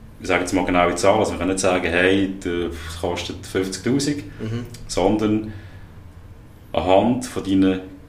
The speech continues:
Speaker 1: genannten Anforderungen landen wir, äh, in einer Range von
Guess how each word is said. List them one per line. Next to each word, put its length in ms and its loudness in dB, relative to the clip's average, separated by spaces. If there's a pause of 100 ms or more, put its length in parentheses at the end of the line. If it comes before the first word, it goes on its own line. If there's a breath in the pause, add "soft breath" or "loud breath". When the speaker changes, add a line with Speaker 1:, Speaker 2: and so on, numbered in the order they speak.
(380)
Speaker 1:
genannten 480 0
Anforderungen 1040 0
landen 420 2
wir, 160 -2 (1080)
äh, 240 -4
in 80 0
einer 180 0
Range 360 2
von 420 0